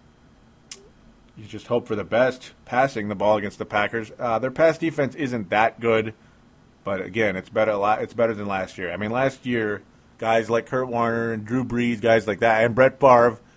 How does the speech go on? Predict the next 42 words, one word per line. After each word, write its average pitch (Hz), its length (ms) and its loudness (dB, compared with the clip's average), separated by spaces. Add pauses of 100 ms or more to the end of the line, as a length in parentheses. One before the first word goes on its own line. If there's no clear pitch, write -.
had 120 140 -4
a 120 40 -4
field 156 340 0
day 120 120 2
against 113 240 -6
the 110 60 -10
Packers 95 520 -6 (300)
passing 110 520 -4 (140)
the 117 100 -4
ball. 123 320 0 (580)
Passing 120 400 -4
the 101 60 -6
ball. 87 220 -6
It 104 100 -4
was 120 160 -4
just 113 240 -6
up 123 220 0
and 113 100 0
down 107 200 4
the 95 80 -6
field. 127 440 2 (420)
Hut, 131 400 2
release, 127 460 -2
go. 113 280 0
Hut, 139 360 0
pass, 120 340 0
go. 104 280 -2
Hut, 131 300 -4
pass, 117 300 0
go. 98 280 -2
You 98 100 -4
know, 110 80 -2
it 110 40 0
was 104 80 -4
just 107 280 -12
unbelievable 120 840 -4 (600)
how 92 440 -4 (760)
teams 127 340 -6
continued 120 600 -8
to 120 80 -10
just, 113 320 -10
uh, 95 400 -10